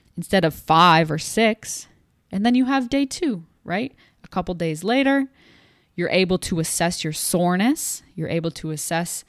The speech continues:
your body's response to reintegrating the bench press to your training. If the soreness isn't, you know, debilitating and it resolves in, eh, forty-eight, seventy-two hours,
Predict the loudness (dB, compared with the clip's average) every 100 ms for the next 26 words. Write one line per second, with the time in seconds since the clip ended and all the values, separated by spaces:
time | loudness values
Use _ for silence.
0 | _ -4 0 0 -2 -6 -8 -8 -4 -2
1 | -2 -4 -8 -6 -6 -6 -8 -8 -8 -8
2 | -4 0 0 -2 -2 -2 -2 -4 -4 -4
3 | -10 -2 0 0 -2 -4 -14 _ -2 -2
4 | 0 -2 -2 0 -4 -4 _ _ -20 -20
5 | _ _ _ _ _ _ -4 -2 -6 -2
6 | 0 0 0 -4 -8 _ _ _ -6 -4
7 | -2 -4 -4 -10 -14 -10 -6 -4 -4 -8
8 | -2 -2 2 2 0 -2 -4 -4 -4 -6
9 | -8 -10 -18 _ _ -20 -20 -14 -10 -10
10 | -10 -10 -6 2 6 6 4 0 -2 -6
11 | -8 -8 -10 -14 _ -16 -8 -8 -2 0
12 | 2 0 -2 -2 -6 -6 -6 -4 -2 0
13 | -2 -2 -6